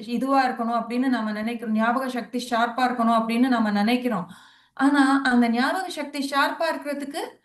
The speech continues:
நாம என்ன பண்ணணும்? அதாவது கவனமா நாம படிக்கணும். க-, படிச்சதை அப்படியே நல்லா அழகா மனசுல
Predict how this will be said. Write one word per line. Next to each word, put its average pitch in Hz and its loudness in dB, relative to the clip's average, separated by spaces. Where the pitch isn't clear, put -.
நாம 294 0
என்ன 302 0
பண்ணணும்? 269 2
அதாவது 240 0
கவனமா 285 2
நாம 240 0
படிக்கணும். 247 0
க-, 214 -2
படிச்சதை 277 -2
அப்படியே 247 0
நல்லா 240 -2
அழகா 220 -2
மனசுல 233 -2